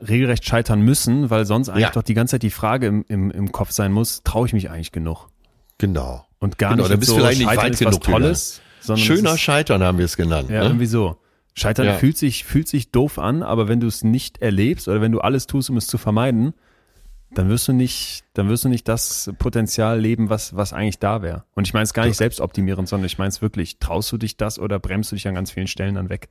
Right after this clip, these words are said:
Speaker 2: Ja, selbst für die Selbstoptimierer
Speaker 1: Ja, genau.
Speaker 2: geeignet, weil
Speaker 1: Genau.
Speaker 2: guck dir die ganzen sehr erfolgreichen Menschen an, die haben einfach Scheitern mit eingepreist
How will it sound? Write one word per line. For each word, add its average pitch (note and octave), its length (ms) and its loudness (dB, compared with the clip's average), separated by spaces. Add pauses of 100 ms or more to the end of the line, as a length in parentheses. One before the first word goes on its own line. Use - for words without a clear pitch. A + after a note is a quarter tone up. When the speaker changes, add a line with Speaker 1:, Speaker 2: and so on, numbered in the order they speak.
(580)
Speaker 2:
Ja, F2+ 120 -2
selbst F2 280 0
für F#3 160 0
die C#3+ 160 2
Selbstoptimierer G2 1080 0
Speaker 1:
Ja, G2+ 140 2
genau. G#2 240 -2
Speaker 2:
geeignet, G2+ 300 -2
weil G#2 340 2
Speaker 1:
Genau. - 140 -4
Speaker 2:
guck - 100 -6
dir A#2+ 140 0
die A2+ 140 0
ganzen A2+ 720 -2
sehr F#2+ 340 0
erfolgreichen E2 580 -2
Menschen E2 340 -2
an, E2+ 200 -4 (800)
die F2+ 480 -2
haben G2+ 220 -6
einfach G2 380 -4
Scheitern A2+ 500 0
mit A2 200 -2
eingepreist A2+ 760 -2